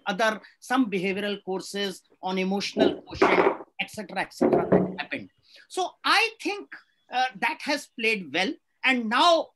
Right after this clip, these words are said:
it has become a new norm that all kinds of training programs, as you said, that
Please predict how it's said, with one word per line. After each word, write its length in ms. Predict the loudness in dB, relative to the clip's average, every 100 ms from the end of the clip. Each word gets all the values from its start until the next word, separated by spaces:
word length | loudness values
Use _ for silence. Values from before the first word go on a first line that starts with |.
| _
it 160 | -14 -8
has 220 | -8 -8
become 380 | -12 -6 -2 0
a 80 |
new 400 | 0 2 2 4
norm 400 | 6 6 6 2 -8 _
that 200 | -2 -2 -4
all 240 | -2 0 0
kinds 320 | 0 0 -2
of 140 | -6 -4
training 340 | 0 2 2
programs, 440 | 0 -4 -2 -4 -2
as 220 | 0 4
you 160 | 4 4
said, 300 | 2 2 0 _ -2
that 180 | -2